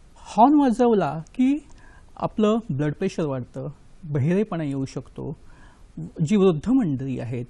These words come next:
किंवा जी लहान मुलं आहेत त्यांना हा जास्त धोका असतो. परंतु जर आपण कंपेअर पुष्कळदा करतो की,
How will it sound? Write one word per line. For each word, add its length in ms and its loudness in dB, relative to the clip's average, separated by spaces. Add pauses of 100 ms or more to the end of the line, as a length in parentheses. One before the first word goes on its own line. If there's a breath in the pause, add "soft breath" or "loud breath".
(200)
किंवा 400 -4 (400 loud breath)
जी 140 2
लहान 260 2
मुलं 240 2
आहेत 340 -8 (640 soft breath)
त्यांना 340 0 (120)
हा 220 -2
जास्त 300 -2
धोका 320 -4
असतो. 460 -10 (540 soft breath)
परंतु 480 4
जर 80 0 (240)
आपण 360 2
कंपेअर 500 0
पुष्कळदा 640 -4
करतो 320 -6
की, 300 -4